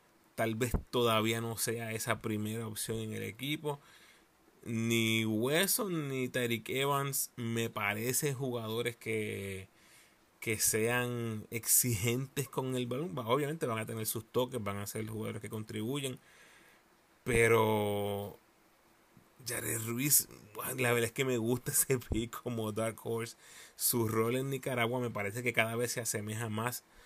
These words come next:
a su rol en Puerto Rico, así que esta podría ser la temporada que Dalmau lo suelta y, y Jared se convierte en candidato fuerte en V P, ¿verdad? Te defiende en múltiples posiciones, te puede jugar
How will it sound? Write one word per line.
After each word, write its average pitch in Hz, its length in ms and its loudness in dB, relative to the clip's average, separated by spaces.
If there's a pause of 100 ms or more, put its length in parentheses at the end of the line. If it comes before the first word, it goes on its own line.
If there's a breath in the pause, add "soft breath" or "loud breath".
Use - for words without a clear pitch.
(260 loud breath)
a - 120 -2
su 117 180 0
rol 107 180 6
en 113 120 0
Puerto 117 300 -2
Rico, 107 280 0
así 107 160 -4
que - 240 -4 (760 loud breath)
esta 123 300 -4
podría 127 340 2
ser 131 160 4
la 135 100 2
temporada 123 520 -4
que 127 80 -2
Dalmau 110 340 -2
lo 120 180 0
suelta 117 600 -4 (460 soft breath)
y, 110 160 -4 (100)
y 110 120 2
Jared 104 280 2
se 135 160 0
convierte 123 800 -2
en 104 640 -6 (100)
candidato 107 560 -4
fuerte 107 340 -2
en 95 80 -8
V 95 120 -8
P, 95 140 -14
¿verdad? 95 280 -4 (580 loud breath)
Te 120 120 8
defiende 117 420 2
en 117 80 0
múltiples 117 380 -2
posiciones, 98 680 -6
te 107 160 -4
puede 110 260 -4
jugar 117 300 0